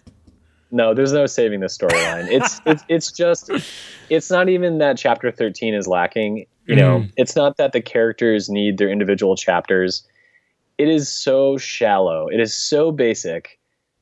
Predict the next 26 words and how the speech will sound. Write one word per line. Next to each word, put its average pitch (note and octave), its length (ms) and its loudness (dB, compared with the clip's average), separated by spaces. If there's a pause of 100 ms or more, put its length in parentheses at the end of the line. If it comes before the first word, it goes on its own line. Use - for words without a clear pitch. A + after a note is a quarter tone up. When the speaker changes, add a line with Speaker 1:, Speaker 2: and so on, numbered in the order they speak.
(160)
Speaker 1:
It, C#3+ 160 2
it E3+ 140 0
just, F#3 280 -4
it, D#3+ 240 -2
it D#3 200 -6
does D#3 180 -6
not F#3 440 2
hold E3 460 -2
up D#3+ 280 0
to G2 120 -14
even B2 540 -2
the C3 80 2
mediocre C#3+ 720 2
Final G2 260 -4
Fantasy F#2+ 380 -8
games F2+ 280 -6
out E2+ 180 -4
there E2+ 200 0
in F2 60 -4
terms G2+ 260 2
of F#2 80 0
its F2+ 140 -2
narrative. E2+ 460 0 (460)
Speaker 2:
Man. A#2 300 0
Speaker 1:
Um, F2 460 0 (800)
and A#2+ 360 2